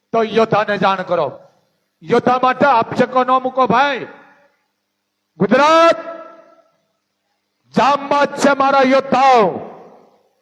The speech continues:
આક્ષેપો ન નાખો. સો ટકામાં પાંચ ખરાબ હોય ને,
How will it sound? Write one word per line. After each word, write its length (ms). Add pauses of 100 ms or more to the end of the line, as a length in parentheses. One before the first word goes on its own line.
(360)
આક્ષેપો 460
ન 40 (120)
નાખો. 520 (3000)
સો 180
ટકામાં 580
પાંચ 340
ખરાબ 300
હોય 120
ને, 60